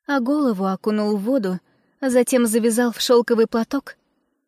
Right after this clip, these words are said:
и полетел с этим узлом домой. Наутро он отдал Йоханнесу узел, но не велел ему развязывать его,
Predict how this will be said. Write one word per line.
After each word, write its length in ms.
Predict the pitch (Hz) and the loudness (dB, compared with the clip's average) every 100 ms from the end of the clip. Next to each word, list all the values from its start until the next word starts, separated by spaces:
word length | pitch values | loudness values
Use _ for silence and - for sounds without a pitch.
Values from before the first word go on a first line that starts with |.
| _ | _
и 120 | 349 | -6
полетел 540 | 330 233 208 - 262 254 | -2 0 0 0 -2 -2
с 120 | - | -2
этим 280 | 208 196 196 | -2 -2 -4
узлом 380 | 190 208 214 | -2 0 0
домой. 460 | 190 185 175 170 - _ _ _ _ _ _ _ _ _ _ _ - | -2 -4 -6 -10 -14 _ _ _ _ _ _ _ _ _ _ _ -4
Наутро 680 | 220 220 233 262 - 214 | 0 2 0 0 -2 -2
он 300 | 196 202 202 | -2 -2 -2
отдал 380 | 208 208 180 190 | -2 -2 -2 -2
Йоханнесу 760 | 190 196 190 214 190 190 - | -2 -4 -4 -4 -2 -2 -2
узел, 460 | 202 254 262 190 180 - _ _ _ _ | -2 -4 -4 -4 -6 -10 _ _ _ _
но 260 | 262 262 254 | -2 2 2
не 160 | 247 | 2
велел 320 | 233 247 269 | 2 2 2
ему 340 | 262 196 196 214 | 0 -2 -2 -2
развязывать 680 | 208 196 233 254 208 170 180 | -4 -2 -2 -2 -4 -6 -6
его, 280 | 175 180 | -6 -6